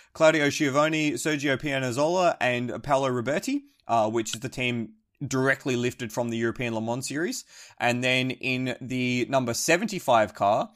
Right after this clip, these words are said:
uh, you have a, another trio of Italians. Uh, this one is more of a, mm,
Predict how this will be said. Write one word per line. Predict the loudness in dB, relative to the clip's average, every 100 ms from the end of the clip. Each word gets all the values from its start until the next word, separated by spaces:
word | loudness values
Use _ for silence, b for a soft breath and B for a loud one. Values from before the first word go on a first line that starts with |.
| B B -2
uh, | 4 4 4
you | 0 2
have | 4 2 0
a, | 2 4 2 2
another | 2 2 2 0
trio | -2 -4 0 0
of | -2
Italians. | -2 2 2 0 -4 -4 2
Uh, | 2
this | 2 -2
one | -2 -2 -2
is | -4 -6 -4 -6 -8
more | -6 0 0 0
of | 2
a, | 2 4 4 2
mm, | 0 -4 -4 -4 -4 -6